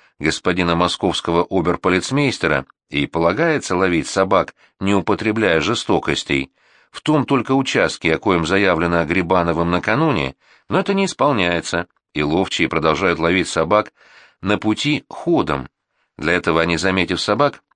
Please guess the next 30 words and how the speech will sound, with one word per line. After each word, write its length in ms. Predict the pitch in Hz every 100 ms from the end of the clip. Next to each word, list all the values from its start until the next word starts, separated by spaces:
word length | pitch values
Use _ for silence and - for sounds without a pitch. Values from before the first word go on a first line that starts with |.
| -
расставляют, 880 | 104 151 - 147 123 95 92 92 - _ _ _ -
перегораживая 680 | 92 92 98 98 87 92 92
улицу 440 | 107 95 80 92
в 80 | 87
двух 240 | 98 85
местах, 480 | 98 90 - 120 - _ -
сети, 580 | - 107 90 73 69 64 _ _ _
и 120 | 110
гонят 340 | 127 190 180 -
в 20 |
них 160 | 156 -
собак, 360 | 143 151 160
стараясь, 340 | - 131 151 117
чтобы 260 | 139 131
последние 680 | 131 131 147 156 107 73 76 _ _ -
не 160 | 131
ушли 560 | 151 - 139 156 160 139 _ _ -
на 100 | 110
какой-нибудь 580 | 123 131 101 98 120 110
двор. 400 | 95 76 69 - _ _ _ _ -
Когда 260 | 67 73
собака 560 | 76 85 82 80 85 78
попадет 460 | 87 85 82 87
в 80 | -
сеть, 300 | - 139 - _ _ _ _ _ _ _
они 240 | - 127 185
особого 560 | 151 - 165 139 135
рода 240 | 156 123 101
железным 580 | 107 139 135 107 110 120
ухватом 640 | - 151 156 87 73